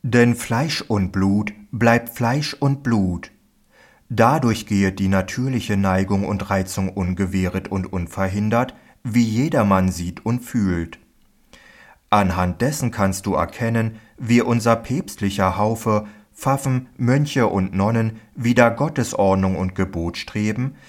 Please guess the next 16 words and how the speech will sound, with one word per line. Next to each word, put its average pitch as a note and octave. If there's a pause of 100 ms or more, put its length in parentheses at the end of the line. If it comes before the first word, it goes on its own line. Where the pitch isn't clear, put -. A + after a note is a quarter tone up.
(200)
wenn A#2+
sie A#2
den A#2
Ehestand A2+
verachten F#2
und F2+
verbieten G#2+ (240)
und A#2+
sich A#2+
ewige C3
Keuschheit A2
zu F#2+
halten F#2+
vermessen F#2
und G2+
geloben. F2+